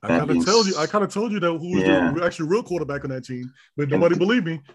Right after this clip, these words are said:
Speaker 2: and if the Jets don't have to worry about a team running the ball on them, um, 'cause Ronald Jones is just not it,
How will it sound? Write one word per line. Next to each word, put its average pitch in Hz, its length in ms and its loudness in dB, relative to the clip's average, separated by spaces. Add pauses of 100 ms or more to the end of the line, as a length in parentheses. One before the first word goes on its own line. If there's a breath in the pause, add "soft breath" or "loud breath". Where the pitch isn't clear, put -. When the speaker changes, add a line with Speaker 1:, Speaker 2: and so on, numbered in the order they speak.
(200)
Speaker 2:
and 107 100 4
if 87 120 -2
the - 80 0
Jets 98 340 2
don't 104 160 4
have 98 200 0
to 82 100 -6
worry 90 180 2
about 87 180 2
a 90 60 -2
team 90 300 0
running 82 200 4
the 80 80 4
ball 80 280 2
on 95 160 2
them, 101 300 0 (220)
um, 80 260 0
'cause 78 140 -8
Ronald 85 300 2
Jones 85 340 0
is 78 120 -6
just - 120 -10
not 80 240 -2
it, 82 240 -2